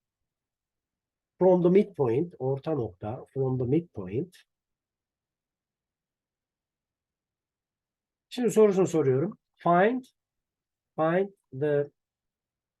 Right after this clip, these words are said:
magnetic field, magnetic field at point P due to I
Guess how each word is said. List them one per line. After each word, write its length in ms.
magnetic 680
field, 480
magnetic 580
field 580
at 280
point 380
P 500
due 520
to 520
I 520